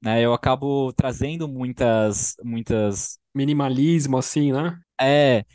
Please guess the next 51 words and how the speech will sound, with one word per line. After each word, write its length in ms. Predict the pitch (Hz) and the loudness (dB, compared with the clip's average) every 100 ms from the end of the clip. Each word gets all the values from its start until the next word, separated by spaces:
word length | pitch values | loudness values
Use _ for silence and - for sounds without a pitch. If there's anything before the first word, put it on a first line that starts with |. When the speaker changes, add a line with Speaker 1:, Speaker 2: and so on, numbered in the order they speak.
| _ | _
Speaker 1:
né, 300 | - 131 135 135 | -2 2 4 2
eu 60 | |
tenho 380 | 123 147 151 151 | 0 0 0 0
a 80 | 127 | -2
primeira, 300 | - 139 156 | -2 0 0
assim, 160 | 156 143 | 0 -6
sobremesa 480 | 143 139 135 131 | -8 -2 -2 -2
que 200 | 131 131 | -4 -2
eu 200 | 127 123 | 0 -2
fiz 200 | 117 139 | -4 -8
um 80 | 139 | -8
pouco 220 | 127 131 | -4 -4
mais 160 | 127 120 | 2 0
de 60 | 113 | 0
sucesso, 560 | 113 - 120 127 117 | -4 0 2 2 0
assim, 260 | 110 131 135 | -6 -6 -8
que 100 | - | -10
foi 320 | - 127 135 | -2 0 2
o, 140 | 127 | 2
o 80 | 123 | 0
Jardim 280 | 120 117 113 | 0 0 -2
de 20 | |
Chocolate. 680 | 117 113 - 107 117 - 147 - - - | -6 -6 -2 0 2 0 -6 -12 -20 -6
Ele 100 | 127 | -4
foi 100 | 123 | 0
muito 220 | 147 143 160 | 0 0 -2
inspirado 680 | - - 147 127 139 143 | -2 -2 0 4 4 2
num, 640 | 139 135 131 127 123 117 113 | -2 -2 -2 -2 -2 -4 -6
naqueles 440 | 120 117 135 123 117 | -4 -4 -2 -2 2
jardins 760 | 123 117 120 127 120 110 - 110 | 0 0 -4 -4 -4 -4 -4 -4
zen, 440 | 104 117 143 127 - _ _ - | -2 0 0 -2 -8 _ _ -6
né? 240 | 107 117 110 | 0 2 2
Speaker 2:
Sim. 80 | - | 0
Speaker 1:
Que 420 | 113 113 113 110 | -2 0 0 0
eu 80 | 113 | 0
lembro 220 | 120 131 | 0 0
até 180 | 131 131 | 0 0
hoje 160 | 131 - | -2 -4
que 140 | 131 | -10
o 280 | 113 113 110 | -8 -4 -2
meu 180 | 113 120 | 2 2
avô 240 | 113 123 | 2 0
tinha 380 | 123 - 139 131 | -2 -4 0 0
aqueles, 360 | - 117 113 - - - - - | 2 2 0 -2 -10 -20 -20 -4
é, 320 | 107 107 104 | 0 2 2
aqueles 240 | 101 117 | 0 0
jardinzinhos 540 | 113 117 117 101 139 - | 0 0 -2 -6 -6 -6
que 60 | |
você 180 | 117 123 | -2 0
passava 560 | 117 117 127 120 123 113 | 0 2 2 2 2 2
o, 360 | 117 110 104 | 2 0 -2